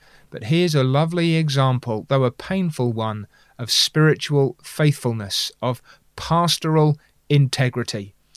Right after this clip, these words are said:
Where there is sin, where there is carelessness, where there is indecision, where there is this spiritual sleepiness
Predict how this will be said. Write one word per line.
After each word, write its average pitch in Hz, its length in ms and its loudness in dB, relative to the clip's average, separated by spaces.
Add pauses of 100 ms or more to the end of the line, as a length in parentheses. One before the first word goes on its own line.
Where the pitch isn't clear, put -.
(140)
Where 135 200 2
there 120 220 0
is 117 140 -2
sin, 175 580 2 (380)
where 127 240 2
there 117 160 0
is 104 140 -4
carelessness, 160 960 0 (240)
where 127 220 0
there 120 200 2
is 120 220 -2
indecision, 156 960 2 (240)
where 127 220 2
there 120 160 4
is 120 160 0
this 120 180 0
spiritual 151 720 0
sleepiness 180 960 0